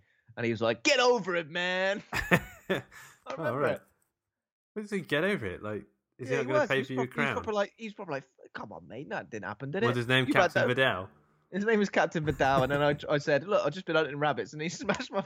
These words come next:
Speaker 1: face
Speaker 2: <laughs>
Speaker 1: in with a bottle. Didn't even
Speaker 2: Yeah.
Speaker 1: get a chance to explain.
Speaker 2: Oh. So th-, this guy dies, basically, uh,
Speaker 1: Yeah.
Speaker 2: and the old man's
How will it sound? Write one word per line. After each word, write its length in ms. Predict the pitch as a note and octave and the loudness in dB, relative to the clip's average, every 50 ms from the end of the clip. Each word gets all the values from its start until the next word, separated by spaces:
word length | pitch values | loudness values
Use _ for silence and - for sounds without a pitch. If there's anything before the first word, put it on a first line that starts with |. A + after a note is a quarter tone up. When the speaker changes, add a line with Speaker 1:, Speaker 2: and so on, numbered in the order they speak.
| - _ | -4 _
Speaker 1:
face 300 | - F#3+ G#3+ B3 - - | 2 2 2 2 2 2
Speaker 2:
<laughs> 480 | G3+ G3 - G3+ G3 - - F#3 - - | 0 0 2 0 -2 0 0 -2 -2 0
Speaker 1:
in 280 | D#3+ D#3+ A3+ G#3+ G#3 | 2 2 2 2 2
with 180 | F#3 A3+ G#3 G3 | 2 0 0 0
a 60 | G3 F3 | -2 -4
bottle. 500 | E3+ G3+ A3+ A3 - - C#3 C3+ B2 - - - - - _ - D#3 C#3+ - _ _ | -2 0 2 2 2 2 2 0 0 -2 -8 -16 -20 -20 _ -20 -20 -20 -20 _ _
Didn't 120 | E3+ G3 G3 | -8 -6 -2
even 140 | F#3+ A2+ | 0 2
Speaker 2:
Yeah. 60 | G#2 G2 | 2 2
Speaker 1:
get 140 | - D#3 | 0 0
a 20 | - | -4
chance 240 | E3 D#3+ D3+ - - | -8 -8 -10 -10 -10
to 80 | - D#3 | -12 -12
explain. 500 | C#3 - - - C#3+ C#3 B2+ A#2 A2 A2 _ _ _ _ _ _ _ _ _ _ _ _ _ - - - | -12 -12 -10 -6 -6 -4 -4 -6 -10 -16 _ _ _ _ _ _ _ _ _ _ _ _ _ -20 -20 -18
Speaker 2:
Oh. 180 | D3 B2+ F#2 E2 - _ _ _ _ _ _ _ | -16 -16 -16 -16 -18 _ _ _ _ _ _ _
So 260 | - - B2+ B2+ C3+ | -2 0 2 2 2
th-, 140 | C3+ B2+ - | 0 -4 -4
this 160 | D3+ D3 B2 | -4 -4 -2
guy 160 | - D3 C3+ A#2+ | 2 2 2 2
dies, 480 | G#2+ A#2 A#2 A#2+ G#2+ F#2 F2+ F2+ F2 | 4 4 4 6 4 2 0 -6 -8
basically, 460 | - - F#2+ F2 - F2+ - G2+ F#2+ G2+ G2 _ _ _ _ _ _ _ _ - | -8 -8 -8 -8 -10 -10 -8 -8 -8 -8 -10 _ _ _ _ _ _ _ _ -8
uh, 40 | G#2+ | -4
Speaker 1:
Yeah. 280 | G2+ G2+ G2+ G#2 G#2 | -2 0 0 0 0
Speaker 2:
and 80 | G#2+ G#2+ | 0 2
the 80 | A2+ A#2+ | 2 4
old 140 | A#2+ A2+ A2 | 4 4 2
man's 300 | A2+ A2 G#2+ G#2 - | 0 -2 -2 -4 -8